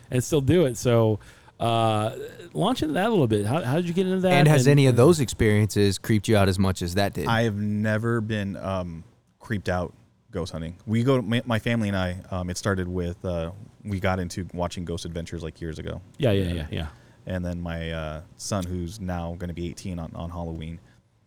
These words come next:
Speaker 3: um, when he was younger, he got really into it. So we
Speaker 1: Yeah.
Speaker 3: started ordering all the little gizmos and
Speaker 1: Yeah,
Speaker 3: gadgets.
Speaker 1: sure, sure, sure.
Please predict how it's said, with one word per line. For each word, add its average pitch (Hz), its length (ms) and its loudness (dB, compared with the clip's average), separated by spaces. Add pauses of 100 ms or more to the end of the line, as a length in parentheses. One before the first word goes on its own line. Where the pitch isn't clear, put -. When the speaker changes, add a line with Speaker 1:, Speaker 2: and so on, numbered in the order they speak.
(100)
Speaker 3:
um, 82 460 -4 (260)
when 95 120 -8
he 92 60 -2
was 87 120 -2
younger, 101 200 -2
he 95 120 -4
got 80 180 -4
really 82 280 -6
into 82 240 -10
it. - 120 -10 (140)
So - 100 -2
we 107 40 6
Speaker 1:
Yeah. - 60 4
Speaker 3:
started 135 200 2
ordering 110 340 2
all 98 80 0
the 95 80 -4
little 87 180 -4
gizmos 90 440 -8
and 78 120 -12
Speaker 1:
Yeah, 80 100 -8
Speaker 3:
gadgets. 95 240 0
Speaker 1:
sure, 101 140 2
sure, 98 200 0
sure. 87 220 -6